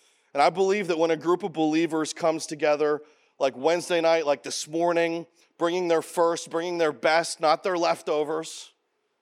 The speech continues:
not the offering of Cain, but bringing their best thoughts, bringing their best of them, bringing, bringing their best. See, sometimes for some of you, here's a word.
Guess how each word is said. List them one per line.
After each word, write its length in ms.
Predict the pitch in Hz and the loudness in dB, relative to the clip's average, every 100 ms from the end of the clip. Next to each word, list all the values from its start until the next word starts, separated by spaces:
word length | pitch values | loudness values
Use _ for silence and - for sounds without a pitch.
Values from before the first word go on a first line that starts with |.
| _ _ _ | _ _ _
not 280 | 139 165 185 | 0 0 2
the 120 | 220 | 2
offering 400 | 175 180 - 196 | 4 2 0 -4
of 100 | 185 | -4
Cain, 540 | - 180 156 156 165 151 _ _ _ _ 170 | -2 -2 0 -2 -6 -16 _ _ _ _ -4
but 120 | 147 | 0
bringing 480 | 165 170 175 170 - _ - | 0 0 -2 -4 -8 _ 0
their 220 | 160 160 | 0 0
best 720 | 131 - 175 175 - - - _ _ _ _ | -4 0 0 0 -4 -12 -16 _ _ _ _
thoughts, 480 | - 185 147 127 - | -2 2 4 2 -4
bringing 320 | - 170 170 | -6 -4 -2
their 160 | 160 160 | 0 0
best 560 | 127 170 170 - - - | 0 0 0 -2 -10 -4
of 220 | 160 131 | -4 -4
them, 260 | 143 131 123 | -4 -4 -4
bringing, 340 | 151 156 147 - _ _ - | -6 -6 -8 -12 _ _ -6
bringing 240 | 165 160 151 | -4 -2 -2
their 140 | 151 | -2
best. 420 | 127 170 151 - | 0 -2 -2 -6
See, 160 | 208 160 | -10 -6
sometimes 640 | - 208 214 196 175 - _ _ _ - | -2 0 2 2 0 -8 _ _ _ -6
for 140 | 170 | -4
some 220 | - 185 | 0 2
of 60 | 196 | 2
you, 120 | 196 | 0
here's 240 | 180 165 | 0 -2
a 40 | 156 | 0
word. 300 | 156 135 | 0 0